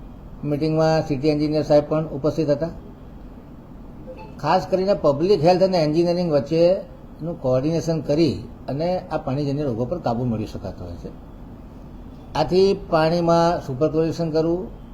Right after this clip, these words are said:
ક્લોરીન ટેબ્લેટનું વિતરણ કરવું, કોઈ જગ્યાએ, કોઈ ક્લસ્ટરમાં વધુ પાણીજન્ય રોગો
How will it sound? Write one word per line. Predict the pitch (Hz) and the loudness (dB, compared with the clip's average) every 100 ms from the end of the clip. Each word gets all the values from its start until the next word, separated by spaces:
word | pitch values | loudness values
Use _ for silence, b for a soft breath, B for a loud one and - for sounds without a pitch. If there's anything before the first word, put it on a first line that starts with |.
| - - - - - - | -16 -16 -16 -18 -16 -4
ક્લોરીન | 151 147 151 | 0 2 2
ટેબ્લેટનું | 135 131 143 147 120 | 2 2 2 0 0
વિતરણ | 117 143 156 | 0 0 0
કરવું, | 156 160 170 190 233 - - - - - - - - | 2 2 0 -2 -8 -14 -18 -18 -16 -16 -18 -18 0
કોઈ | 202 | 2
જગ્યાએ, | 208 175 147 175 180 185 - - | 4 4 6 8 10 8 2 -4
કોઈ | 196 | -6
ક્લસ્ટરમાં | 202 160 147 170 165 139 143 139 | 0 0 2 4 4 2 0 0
વધુ | 151 190 214 - | 2 4 4 2
પાણીજન્ય | 165 170 160 160 | 0 0 0 2
રોગો | 160 139 151 | 2 4 2